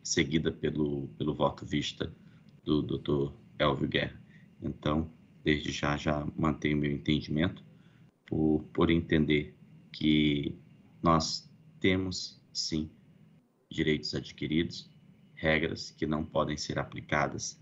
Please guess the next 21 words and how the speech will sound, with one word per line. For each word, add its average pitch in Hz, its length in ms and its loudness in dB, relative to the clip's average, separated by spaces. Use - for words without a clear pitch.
em 82 100 -2
que - 120 -12
pese 82 500 2
serem 76 300 -2
feitas - 500 -4
com, 73 260 -6
com 76 100 0
o - 20 0
condão 76 460 -2
de 71 260 -4
ter 82 240 6
a, 73 240 -2
a, 71 560 -4
a 71 340 -6
regulamentação 73 800 0
posta, - 460 4
mas 80 380 2
elas 82 240 -2
não 85 200 2
devem 76 380 0
atingir - 560 -4